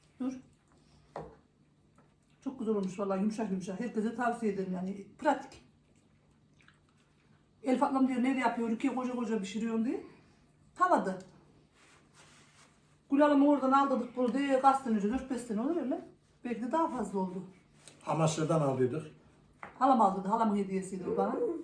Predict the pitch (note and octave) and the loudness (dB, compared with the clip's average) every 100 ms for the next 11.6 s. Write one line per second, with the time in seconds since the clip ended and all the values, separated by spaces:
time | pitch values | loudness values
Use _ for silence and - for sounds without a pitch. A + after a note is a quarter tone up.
0 | - - _ - - - _ - - - | -12 -20 _ -6 -6 -14 _ -4 -2 4
1 | A3 F#3+ F#3 F3+ A3+ G#3 F#3 - F3+ F#3+ | 4 4 0 -2 -2 -2 -2 -6 -6 -6
2 | C4+ C#4+ - - _ _ C#4 C#4+ - C#4+ | -6 -8 -14 -20 _ _ -4 -4 -6 -4
3 | C4 D4 D4 D4+ C4+ A3 F3 E3 - _ | -4 -2 0 4 4 2 -2 -6 -16 _
4 | _ _ - - - - - - F#3+ G3+ | _ _ -20 -20 -20 -4 0 2 8 8
5 | F3 F#3+ F3 C3 C#3 G#3+ B3+ - G3 F#3+ | 12 10 10 4 2 0 0 -6 -6 -2
6 | G3+ G3 F#3+ A3 G3+ F#3 F3+ A3+ A#3 G3 | -4 -4 -2 0 0 -2 -6 -6 -6 -6
7 | F3+ F#3 - - C4+ D4 A#3+ G3+ F#3+ F3 | -12 -18 -20 -8 -4 -2 -2 -2 -2 -2
8 | F3+ F3+ F3 A#3 A#3 - - C4+ A#3+ B3+ | -6 -6 -6 -2 -2 -4 -6 -2 2 2
9 | C4+ - G4+ D#4 F#3 - _ _ _ _ | 2 -2 -4 -2 -4 -8 _ _ _ _
10 | _ _ _ - G3+ - A3 G#3 F#3 G3 | _ _ _ -20 -18 -8 -2 -2 -2 -6
11 | F#3+ - _ G#3 G#3 G#3+ | -8 -16 _ -6 -4 -6